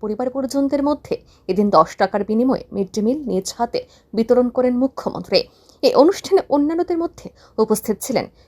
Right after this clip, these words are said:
কর্পোরেটর তুষারকান্তি ভট্টাচার্য, জিবি হাসপাতাল মেডিকেল সুপার ডক্টর শঙ্কর চক্রবর্তী সহ জিবি হাসপাতালের অন্যান্য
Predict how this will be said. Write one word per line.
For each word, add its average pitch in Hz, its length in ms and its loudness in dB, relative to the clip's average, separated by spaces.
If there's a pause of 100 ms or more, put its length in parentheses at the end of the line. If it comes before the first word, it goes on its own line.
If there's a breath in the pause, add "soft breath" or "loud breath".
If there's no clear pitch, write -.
কর্পোরেটর 359 520 6
তুষারকান্তি 269 640 -8
ভট্টাচার্য, 202 560 -4 (220)
জিবি 214 180 0
হাসপাতাল 233 540 -4
মেডিকেল 185 340 0 (300 soft breath)
সুপার - 480 0
ডক্টর 208 320 0 (200 soft breath)
শঙ্কর 254 400 6
চক্রবর্তী 175 600 -6
সহ 220 340 -6
জিবি 185 340 -6
হাসপাতালের - 560 0 (100)
অন্যান্য 196 420 0